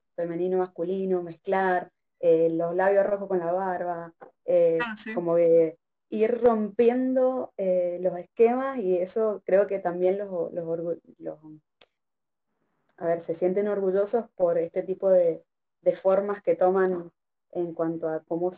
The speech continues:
Speaker 1: se, se
Speaker 2: Expresan, ¿eh?
Speaker 1: se dejan ver, ¿no? Me encanta eso, porque,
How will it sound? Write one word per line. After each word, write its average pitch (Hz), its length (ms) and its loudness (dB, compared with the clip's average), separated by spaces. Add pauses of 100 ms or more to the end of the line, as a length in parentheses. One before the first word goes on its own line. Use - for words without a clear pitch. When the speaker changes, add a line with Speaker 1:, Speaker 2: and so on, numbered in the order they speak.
Speaker 1:
se, 160 340 0 (160)
se 160 280 -6 (320)
Speaker 2:
Expresan, 202 640 -18
¿eh? 202 200 -20 (300)
Speaker 1:
se 170 240 0
dejan 185 480 2
ver, 190 280 4
¿no? 190 360 0
Me 190 120 2
encanta 170 420 0
eso, 175 260 -8
porque, 160 240 -10